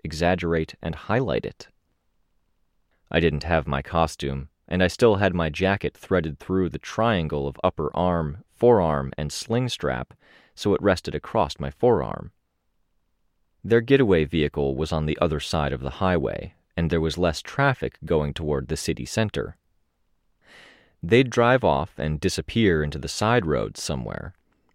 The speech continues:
The ones at the front of the pack were loading up the trucks with bags of stuff on the road just beyond the highway.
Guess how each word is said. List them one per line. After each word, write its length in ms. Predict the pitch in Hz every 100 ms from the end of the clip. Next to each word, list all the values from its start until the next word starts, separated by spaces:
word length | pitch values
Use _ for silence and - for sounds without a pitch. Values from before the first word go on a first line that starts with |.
| _ _
The 100 | -
ones 320 | 87 85 80 76
at 80 |
the 80 | 73
front 380 | 69 - 95 82
of 80 | 69
the 80 | 69
pack 420 | - 65 - -
were 220 | 80 80
loading 400 | 82 90 82 85
up 160 | 82 -
the 80 |
trucks 420 | - - 98 - -
with 180 | 71 -
bags 340 | 87 87 78
of 140 | 71 -
stuff 440 | - 107 69 - _ _ _ -
on 160 | 98
the 80 | 98
road 460 | 87 110 120 80 69
just 280 | 107 - -
beyond 460 | 92 101 107 73
the 120 | 71
highway. 580 | 78 101 107 69 - -